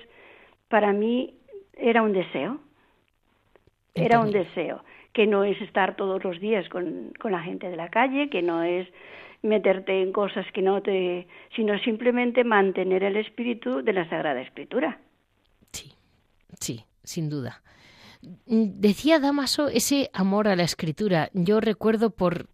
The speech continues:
Speaker 2: bueno, por la Madre Cristina, por ponerle un nombre, eh, la, la, la ilusión que tenía con que todos leyéramos siempre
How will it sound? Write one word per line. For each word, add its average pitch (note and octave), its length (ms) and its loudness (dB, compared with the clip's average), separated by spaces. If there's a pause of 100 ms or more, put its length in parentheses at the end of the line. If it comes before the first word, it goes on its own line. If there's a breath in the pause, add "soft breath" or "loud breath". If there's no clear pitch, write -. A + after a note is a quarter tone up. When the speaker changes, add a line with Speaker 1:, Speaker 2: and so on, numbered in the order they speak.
(120)
Speaker 2:
bueno, F#3 460 0
por E3+ 240 0 (460)
la E3 100 -4
Madre F#3 260 4
Cristina, F#3+ 420 0
por F#3+ 160 -4
ponerle F#3 340 0
un F3+ 120 0
nombre, G3+ 360 0 (600 loud breath)
eh, G#3 240 4
la, F3+ 380 4
la, E3+ 360 0
la D#3+ 460 -2
ilusión A3 720 4
que F#3 200 -2
tenía G3 400 0
con G3 160 -2
que F3+ 160 -2
todos G#3+ 440 2
leyéramos F3+ 640 2
siempre F3 720 0